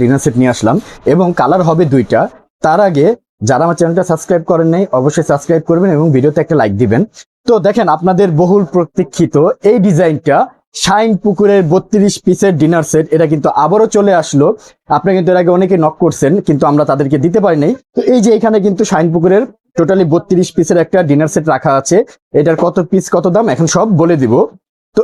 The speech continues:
at first, বাংলাদেশের স্বনামধন্য ব্র্যান্ড শাইন পুকুরের এই বত্রিশ পিসের ডিনার সেটের সাথে আপনারা পাবেন যেটা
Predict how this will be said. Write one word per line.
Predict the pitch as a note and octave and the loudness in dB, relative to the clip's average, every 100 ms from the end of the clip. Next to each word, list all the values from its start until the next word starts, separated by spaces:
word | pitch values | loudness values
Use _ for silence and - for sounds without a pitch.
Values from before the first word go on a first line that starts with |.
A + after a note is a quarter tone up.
| B3 | -2
at | B3+ - | -4 -2
first, | A#3+ C#3+ - _ _ _ _ _ D#3+ - - C3 D#3 | -2 -4 -8 _ _ _ _ _ -20 -20 -6 0 2
বাংলাদেশের | A#3 A#3 G#3+ A3+ G#3+ | 2 2 0 0 -2
স্বনামধন্য | A3+ B3 A#3 F#3+ F#3 C#3+ | -2 0 0 0 0 2
ব্র্যান্ড | D3 F#3+ - _ - - | 0 0 -6 _ -10 -4
শাইন | F#3+ A3+ G3 | 0 0 0
পুকুরের | G#3 F#3 D3+ D#3+ B3 _ - | 0 2 2 0 -2 _ -2
এই | F#3+ E3+ | 0 0
বত্রিশ | G#3+ A#3 G#3+ - | 0 0 -2 -2
পিসের | G#3 F#3+ | 0 0
ডিনার | D#3+ G3+ G3 | 0 0 0
সেটের | F#3 F#3 - | 0 0 0
সাথে | D3 B2+ D3+ - _ - E3 | -2 0 -2 -2 _ -6 -4
আপনারা | - A3+ A3 G#3 E3+ | -2 0 0 0 -2
পাবেন | D#3+ D#3+ D3 | 0 0 0
যেটা | C3 | 0